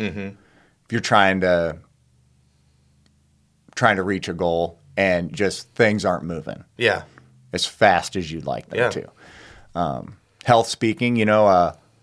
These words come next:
Speaker 2: uh, blood pressure,
Speaker 1: Mm-hmm.
Speaker 2: cholesterol.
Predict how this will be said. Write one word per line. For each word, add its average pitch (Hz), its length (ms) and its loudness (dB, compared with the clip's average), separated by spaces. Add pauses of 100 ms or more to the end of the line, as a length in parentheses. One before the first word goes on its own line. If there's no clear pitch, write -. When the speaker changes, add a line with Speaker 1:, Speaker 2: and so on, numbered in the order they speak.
(540)
Speaker 2:
uh, 92 200 -2
blood 107 360 4
pressure, 117 640 4 (120)
Speaker 1:
Mm-hmm. 107 120 0
Speaker 2:
cholesterol. 110 920 8